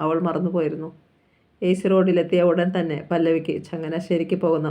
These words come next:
ഒരു ലിമിറ്റഡ് സ്റ്റോപ്പ് ഓർഡിനറി ബസ് കിട്ടി. വള്ളം തുഴഞ്ഞ് തിരികെ പ-, ചിറയിലെത്തിയ ബാലു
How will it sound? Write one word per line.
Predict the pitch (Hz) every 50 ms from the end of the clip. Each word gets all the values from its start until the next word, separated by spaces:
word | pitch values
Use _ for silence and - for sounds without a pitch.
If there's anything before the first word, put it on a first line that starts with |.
| 151 -
ഒരു | 165 170 190
ലിമിറ്റഡ് | 180 160 160 151 156 180 165 185
സ്റ്റോപ്പ് | 190 - - 180 170 180 - - -
ഓർഡിനറി | 151 156 160 180 185 180 175 170 170
ബസ് | 170 160 165 - 165
കിട്ടി. | 151 156 151 151 147 - - - - - _ - 170
വള്ളം | 160 160 165 170
തുഴഞ്ഞ് | 185 185 160 156 156 160 160
തിരികെ | 160 - 165 160 156 165 175
പ-, | 175 - 175 - - - - -
ചിറയിലെത്തിയ | 180 165 165 165 170 175 180 165 - 170 165
ബാലു | 165 165 160 156 151 156